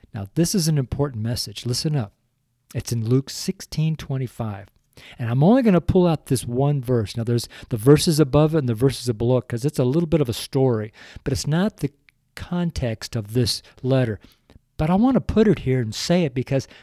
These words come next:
it's important. It's an important message. Let me read it to you. "But Abraham said, 'Son, remember that thou in thy lifetime receiveth thy good things,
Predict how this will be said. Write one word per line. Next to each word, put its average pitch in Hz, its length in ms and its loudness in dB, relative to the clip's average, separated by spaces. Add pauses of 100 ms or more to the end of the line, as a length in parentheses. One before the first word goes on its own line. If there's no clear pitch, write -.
(960)
it's 165 240 -6
important. 240 600 -2
It's 156 120 -8
an 226 80 -2
important 196 460 -6
message. - 460 -6 (600)
Let 190 60 -4
me 240 100 2
read 151 220 2
it 135 120 -6
to 117 100 -6
you. 107 120 -10 (1200)
"But 127 200 -6 (140)
Abraham 190 800 0
said, 120 720 -2 (340)
'Son, 160 640 0 (800)
remember 185 640 4
that 170 220 2
thou 160 380 2
in 120 120 0
thy 120 220 -2
lifetime 160 840 -2
receiveth 139 680 -2
thy 110 240 -6
good 117 360 -6
things, 170 540 -4